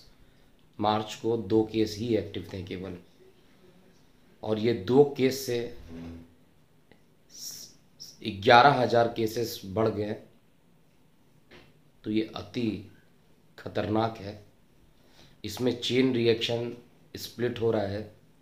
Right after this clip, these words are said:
और महाराष्ट्र में कहा जाए तो third stage तक तो ये पहुंच ही गया है। मैं आप सभी से ये वादा करता हूं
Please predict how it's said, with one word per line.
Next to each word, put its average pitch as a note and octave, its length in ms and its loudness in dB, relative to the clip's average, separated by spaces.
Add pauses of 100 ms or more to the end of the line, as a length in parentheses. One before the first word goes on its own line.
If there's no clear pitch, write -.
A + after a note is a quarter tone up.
(1400)
और G#2+ 420 2 (680)
महाराष्ट्र G#2+ 640 0
में A#2+ 180 0
कहा G#2+ 200 -2
जाए A2 200 0
तो - 220 -2
third A2+ 300 0 (120)
stage G#2+ 460 -2
तक A2 180 -8
तो G#2+ 60 -4
ये G#2 140 -2
पहुंच F#2+ 360 -8
ही G2 80 -10
गया F#2+ 220 -12
है। - 160 -16 (4000)
मैं C3 180 8
आप C#3+ 220 8
सभी D3+ 300 6
से E3 180 6
ये D#3 80 10
वादा B2+ 340 10
करता C3+ 360 2
हूं A#2 240 4